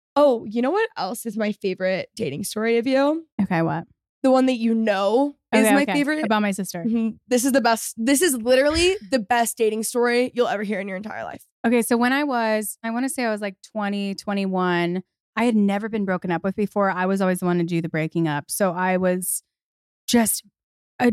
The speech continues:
Speaker 2: devastated. This guy broke up with me. He did it on the phone. I was out of town.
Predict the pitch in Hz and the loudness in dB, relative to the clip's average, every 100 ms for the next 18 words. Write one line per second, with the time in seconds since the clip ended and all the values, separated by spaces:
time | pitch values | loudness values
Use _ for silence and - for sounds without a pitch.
0 | 196 - 240 233 226 - - 196 180 180 | 2 4 6 6 2 -2 -6 -8 -6 -6
1 | 180 - 180 185 175 180 190 180 185 175 | -6 -4 -2 -2 -2 -2 -2 0 2 4
2 | 175 170 220 202 220 202 190 - - 233 | 2 0 0 2 4 4 0 -4 0 2
3 | 220 214 208 185 180 170 165 165 - 208 | 4 4 4 2 0 -2 -2 -4 -4 0
4 | 196 190 190 190 | 2 2 2 0